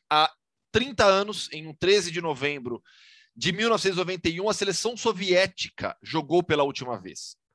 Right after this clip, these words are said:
Né? Foi a última partida pelas eliminatórias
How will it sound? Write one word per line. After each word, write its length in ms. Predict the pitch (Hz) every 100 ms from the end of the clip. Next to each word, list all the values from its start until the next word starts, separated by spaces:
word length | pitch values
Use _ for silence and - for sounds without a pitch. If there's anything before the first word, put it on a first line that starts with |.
| _ _ _ _ _
Né? 160 | 107 -
Foi 360 | - 139 151 160
a 640 | 156 151 143 139 135 123 - _
última 260 | 185 233 202
partida 400 | 185 - 175 170
pelas 240 | 165 151
eliminatórias 1000 | 160 160 151 - 151 160 135 107 -